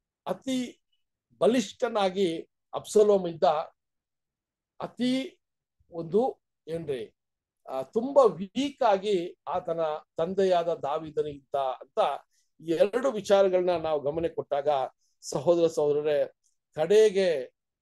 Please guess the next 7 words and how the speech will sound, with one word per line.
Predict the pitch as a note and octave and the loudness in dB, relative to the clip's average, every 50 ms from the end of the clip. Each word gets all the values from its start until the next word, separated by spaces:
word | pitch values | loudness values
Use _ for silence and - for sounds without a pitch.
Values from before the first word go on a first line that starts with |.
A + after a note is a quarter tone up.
| _ _ _ _ _ _ _ _ _ | _ _ _ _ _ _ _ _ _
ದೇವರು | F3 F#3 G#3 A3 G#3+ G#3+ G#3 G#3 G3 G3 | 4 6 6 6 6 6 4 4 4 2
ಯಾರನ್ನ | F3+ D#3+ D3+ C#3+ C#3+ D#3 F3 G3 G#3 G#3 G#3 G3 G3+ G3 F#3+ F#3+ G3 G3 G3 G3 - _ _ | 0 -6 -8 -6 -4 -2 0 0 0 0 -2 -6 -8 -6 -6 -4 -4 -4 -4 -6 -10 _ _
ಅಲ್ಲಿ | C#3+ D3+ D3+ D#3+ F3+ A3+ C4+ - - _ _ _ _ _ _ _ _ _ _ _ _ _ _ _ _ _ | -10 -10 -4 -2 -2 -2 -2 -4 -10 _ _ _ _ _ _ _ _ _ _ _ _ _ _ _ _ _
ಸಮರ್ಪಣೆಯನ್ನ | _ - - - D#3 E3 F#3+ G#3 G#3+ G3+ - _ G#3+ G3+ G3+ G3+ G3 F#3+ F#3+ F#3+ F#3 F#3 F#3+ G3 G3 - _ _ _ - | _ -16 -6 -6 -4 0 2 2 2 2 0 _ 0 2 4 2 2 2 0 -2 -2 -2 -2 -4 -6 -8 _ _ _ -6
ಅವರು | D3+ D#3 D3+ D3+ | -6 -4 -4 -6
ಸ್ವೀಕಾರ | C#3+ - - - F#3+ F#3 - G3 F#3 F3+ F3 E3+ | -10 -10 -8 -8 -8 -4 0 0 2 2 2 0
ಮಾಡ್ಕೊಂಡ್ರೋ, | E3 D#3+ D3+ D3 - _ D3 C#3+ C#3 C#3 D#3+ E3+ F3+ - | 0 -2 -4 -4 -6 _ -10 -10 -4 0 2 2 2 2